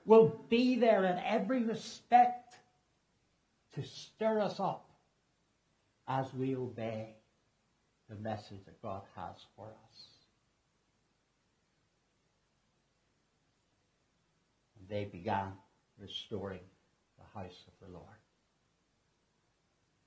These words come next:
Is the house of the Lord laden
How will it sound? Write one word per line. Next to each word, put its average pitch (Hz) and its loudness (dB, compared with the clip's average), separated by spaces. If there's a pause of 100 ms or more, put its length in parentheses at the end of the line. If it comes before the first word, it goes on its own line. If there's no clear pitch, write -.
(2000)
Is 101 -20
the 113 -10
house 120 -6
of 120 -16
the 127 -8
Lord 117 -2
laden 107 -6